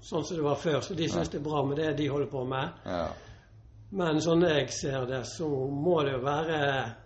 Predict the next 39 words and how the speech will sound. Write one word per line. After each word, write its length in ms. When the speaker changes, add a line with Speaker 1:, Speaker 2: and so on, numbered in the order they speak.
Speaker 1:
altså 160
det 120
er 60
en 60
kamp, 360
Speaker 2:
Ja. 140
Speaker 1:
eh, 340
kunst, 400
kampsport. 380
Speaker 2:
Ja. 140
Speaker 1:
Det 60
må 140
være 220
en 60
viss 220
kraft. 440
Det 100
skal 160
være, 280
ja, 180
det 80
må 180
være 200
litt, 380
eh, 480
Speaker 2:
Det 80
skal 140
være 240
litt, 160
Speaker 1:
futt. 300
Speaker 2:
ja, 280
det, 160
jeg 240
er 60
helt 300
enig. 340
Og, 340
eh, 380
hva, 160